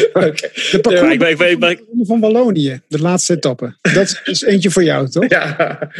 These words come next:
Speaker 3: Nou ja, eh, oké, wie de, als we het over de winnaars hebben, daar wil ik wel even wat over zeggen. Is het wat mij betreft echt gewoon, eh, het, het,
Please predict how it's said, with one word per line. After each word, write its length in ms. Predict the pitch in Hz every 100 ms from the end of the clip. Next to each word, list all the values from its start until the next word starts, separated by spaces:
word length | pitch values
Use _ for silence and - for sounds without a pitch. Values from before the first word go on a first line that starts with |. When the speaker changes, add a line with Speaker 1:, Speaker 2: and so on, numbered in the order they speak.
| -
Speaker 3:
Nou 140 | 90 87
ja, 360 | 107 110 110
eh, 1040 | - - - - 123 127 123 120 120 80 117 - - - - - - _ _ -
oké, 400 | - 123 131 127
wie 160 | 147 139
de, 260 | 123 - -
als 180 | - 131
we 60 | 127
het 100 | 127
over 160 | 123 117
de 60 |
winnaars 400 | 110 151 151 147
hebben, 160 | 143 135
daar 80 | 131
wil 100 | 123
ik 60 |
wel 80 | 123
even 200 | 113 123
wat 100 | 120
over 140 | 110 104
zeggen. 300 | 117 120 -
Is 160 | 110
het 120 | 104 -
wat 140 | 98
mij 180 | 110 110
betreft 340 | - 101 -
echt 300 | - 107 -
gewoon, 360 | - 101 98 95
eh, 480 | 92 90 90 90 90
het, 340 | 87 - 98
het, 200 | - 90